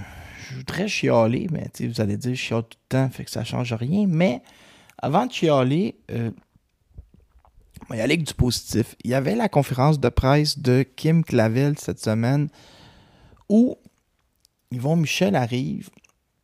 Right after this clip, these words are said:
l'air quand même assez, euh, décontracté. Et là, il annonce les prochaines affaires en boxe, tu sais. Mais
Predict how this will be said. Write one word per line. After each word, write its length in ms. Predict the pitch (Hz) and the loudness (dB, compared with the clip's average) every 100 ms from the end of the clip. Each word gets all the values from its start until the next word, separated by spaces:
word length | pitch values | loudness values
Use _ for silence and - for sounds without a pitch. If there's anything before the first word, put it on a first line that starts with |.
| _ _ _ _ _ _ _ _ _ - - | _ _ _ _ _ _ _ _ _ -18 -10
l'air 420 | 117 117 127 123 117 110 | -4 -2 0 -2 -6 -4
quand 160 | 127 | -2
même 200 | 135 156 | 0 0
assez, 500 | 143 127 - 139 139 | 0 -2 -4 -2 0
euh, 160 | 123 113 | 0 -2
décontracté. 1000 | 107 113 127 131 - 113 - - 120 165 196 _ | -2 -4 -4 -4 -2 -2 -4 -8 -6 -6 -12 _
Et 100 | 123 | -6
là, 120 | 139 | -4
il 120 | 202 156 | -2 0
annonce 640 | 120 123 139 175 170 - _ _ _ _ _ _ _ _ - | 0 0 -2 -2 -4 -10 _ _ _ _ _ _ _ _ -12
les 200 | 110 113 | -6 -6
prochaines 580 | - 131 131 156 160 127 | -2 0 0 0 0 0
affaires 540 | 117 - 127 131 127 | 0 2 2 2 0
en 180 | 113 110 | -2 -2
boxe, 460 | 104 - - - - | -4 -8 -10 -14 -12
tu 120 | - | -14
sais. 40 | - _ _ _ _ - | -14 _ _ _ _ -8
Mais 340 | 120 131 - | -4 -4 -4